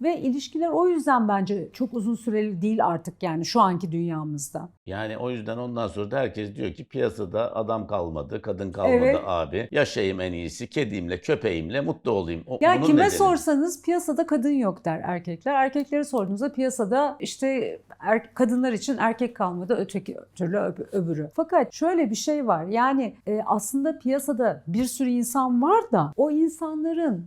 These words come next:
Speaker 1: kendilerine yarattıkları kimlikler doğru değil. Ve biz onları doğru kabul ettiğimiz için hani internetten ısmarlanan kıyafet eve gel-, gelir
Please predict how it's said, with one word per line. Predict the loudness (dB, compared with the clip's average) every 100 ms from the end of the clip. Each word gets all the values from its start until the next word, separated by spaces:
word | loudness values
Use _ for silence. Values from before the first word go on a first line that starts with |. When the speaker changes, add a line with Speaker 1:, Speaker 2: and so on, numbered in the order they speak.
| -10
Speaker 1:
kendilerine | -4 -2 2 2 2 2
yarattıkları | 2 0 -2 -10 -4 -2 -2
kimlikler | 2 2 2 2 4 6
doğru | 4 4 0 -2
değil. | -6 -2
Ve | 0
biz | 0 2
onları | 2 2 2 2
doğru | 2 0
kabul | 0 0 0
ettiğimiz | 0 0 0 0 -2
için | -2 -2
hani | 0 -2 -4 -10 _ 0
internetten | 2 4 4 2 0 -2
ısmarlanan | -2 -2 0 2 2 2 0 0
kıyafet | -2 0 0 -2 -4 -2
eve | 0 2
gel-, | 2 -2 2
gelir | 2 4 2 0 -10